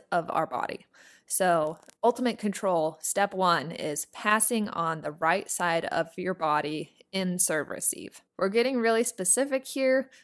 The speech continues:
but you can make these as general or as specific as you want. So this is just one example.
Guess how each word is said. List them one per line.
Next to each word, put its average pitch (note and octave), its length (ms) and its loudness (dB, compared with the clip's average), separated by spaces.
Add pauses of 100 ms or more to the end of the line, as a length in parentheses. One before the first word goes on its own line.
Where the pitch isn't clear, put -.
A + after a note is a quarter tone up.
(100)
but F#3 100 -6
you F#3 80 -2
can F#3+ 140 -4
make F3+ 260 -4
these E3+ 260 -2
as D#3+ 280 -6
general F3 580 -4
or E3 120 -4
as E3 180 -2
specific - 440 -10
as E3+ 160 -8
you E3+ 80 -6
want. B3+ 240 -4
So E3 100 -2
this - 180 -6
is F#3 80 -12
just - 220 -8
one F3 140 -2
example. D#3+ 540 -8